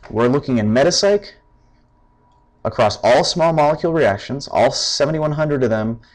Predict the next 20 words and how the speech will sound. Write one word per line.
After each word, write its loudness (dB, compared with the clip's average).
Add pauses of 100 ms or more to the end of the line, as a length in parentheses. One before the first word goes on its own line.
(380)
where 2
the 0
number 2
of 0
objects -2
of -2
enzymatic -2
reactions -4
for -6
which -4
we -2
only -4
have -8
thirty-eight -2
hundred -4
values -2
is -6
greater -4
than -6
one. -8